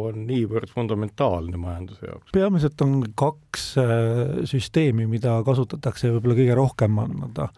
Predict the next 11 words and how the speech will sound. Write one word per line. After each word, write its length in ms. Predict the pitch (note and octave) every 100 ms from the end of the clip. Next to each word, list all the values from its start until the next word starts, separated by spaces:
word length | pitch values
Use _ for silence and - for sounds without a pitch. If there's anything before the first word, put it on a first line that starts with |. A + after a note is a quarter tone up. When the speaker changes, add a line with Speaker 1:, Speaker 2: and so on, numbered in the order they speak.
| - _
Speaker 2:
praktikas 800 | C#3+ C#3 - A#2 - - A#2+ E2+ G#2
vaja 280 | A2+ A2+ G#2+
teada. 400 | A2 C#3+ A#2+ G#2+
Üks 240 | C3 - B2+
on 80 |
selline 440 | A2 A#2 A#2 A2+ A2+ G#2+ G#2+ G#2 G#2+
asjade 880 | - C3 B2+ C#3 C#3+ - - A#2 G#2
kasutamine, 800 | G2+ G#2+ A#2 G#2 C3+ D#3 F3+ F#3 - - -
nagu 180 | G#2 B2+
ongi 160 | A2+
kuld, 460 | G#2 C#3+ A#2 G#2 -